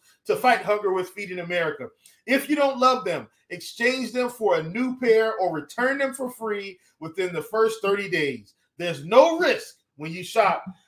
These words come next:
with Shady Rays. Their team always has your back. Exclusively for our listeners, Shady Rays is giving out their best deal of the new year. Go to shady rays dot com. Use the code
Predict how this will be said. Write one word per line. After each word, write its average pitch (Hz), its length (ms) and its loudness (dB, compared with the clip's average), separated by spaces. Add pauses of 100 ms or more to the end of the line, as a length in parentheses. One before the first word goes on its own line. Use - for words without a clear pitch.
with 165 140 -10
Shady 208 320 0
Rays. 165 420 -6 (120)
Their 254 260 6
team 160 480 -10 (200)
always 160 680 0 (220)
has 156 260 2
your 160 120 -6
back. 139 240 -6 (400)
Exclusively 269 640 -6
for 254 220 -2
our 254 140 4
listeners, 254 480 -4 (160)
Shady 247 340 2
Rays 240 240 -8
is 180 120 -18
giving 233 240 -6
out 226 220 -2
their 190 260 -2
best - 360 -6
deal 277 220 -4
of 269 120 -8
the 254 100 -10
new 269 160 -6
year. 165 300 -8 (280)
Go 175 100 -4
to 170 80 -4
shady 196 260 -2
rays 202 220 -4
dot 220 220 4
com. 220 380 -2 (360)
Use 170 200 -6
the 180 60 -20
code 220 320 2